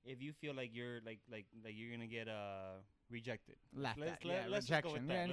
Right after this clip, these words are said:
Speaker 2: no,
Speaker 1: just
Speaker 2: 'cause
Speaker 1: go
Speaker 2: no,
Speaker 1: with
Speaker 2: it really is.
Speaker 1: rejection.
Speaker 2: That's what it is. Yeah.
Speaker 1: Yeah.
Speaker 2: Just even sales. You, you
Speaker 1: Yeah.
Speaker 2: don't, you don't pitch an
Speaker 1: Yeah.
Speaker 2: idea because of the fear of rejection.
Speaker 1: Mm-hmm.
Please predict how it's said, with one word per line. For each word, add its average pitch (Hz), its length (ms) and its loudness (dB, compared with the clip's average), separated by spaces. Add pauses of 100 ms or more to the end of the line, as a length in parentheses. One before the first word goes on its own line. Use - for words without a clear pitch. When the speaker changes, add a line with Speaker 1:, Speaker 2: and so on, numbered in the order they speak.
Speaker 2:
no, 143 40 -2
Speaker 1:
just 143 100 -4
Speaker 2:
'cause 226 120 8
Speaker 1:
go 247 40 2
Speaker 2:
no, 254 140 6
Speaker 1:
with 175 100 8
Speaker 2:
it 180 60 6
really 220 180 6
is. 208 60 2
Speaker 1:
rejection. 190 200 4
Speaker 2:
That's 190 160 4
what 196 140 -2
it 185 100 2
is. 165 220 4
Yeah. 190 100 0
Speaker 1:
Yeah. 98 120 2 (440)
Speaker 2:
Just 196 220 -6
even 208 380 6
sales. 180 480 10 (220)
You, 170 140 4
you 120 180 2
Speaker 1:
Yeah. - 40 8 (180)
Speaker 2:
don't, - 140 -2
you 208 160 6
don't 233 180 8
pitch 233 260 10
an 214 80 4
Speaker 1:
Yeah. 214 80 4
Speaker 2:
idea 220 280 10
because 185 280 2 (160)
of 156 160 -2
the 147 100 -2
fear 175 260 0
of 143 240 0
rejection. 139 480 0 (180)
Speaker 1:
Mm-hmm. 120 300 -2